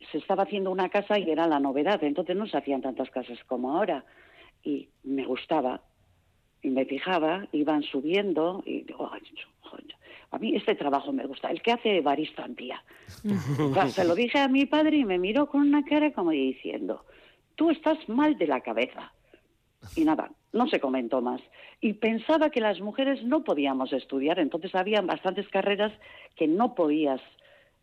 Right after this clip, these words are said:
Speaker 1: no podías hacer, no podías ser notario, no podías ser registrador,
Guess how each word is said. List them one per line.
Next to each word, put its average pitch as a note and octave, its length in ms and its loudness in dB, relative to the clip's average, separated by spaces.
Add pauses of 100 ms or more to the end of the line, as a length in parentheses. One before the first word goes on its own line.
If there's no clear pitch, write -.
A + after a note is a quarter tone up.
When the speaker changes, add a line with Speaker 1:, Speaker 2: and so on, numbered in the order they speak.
Speaker 1:
no F#3+ 220 -2
podías D3 400 2
hacer, D#3 340 0
no B2+ 240 -2
podías C3 380 -2
ser B2 240 0
notario, G3+ 500 0
no F#3 140 -2
podías C3+ 360 0
ser C3 140 0
registrador, C#3 840 0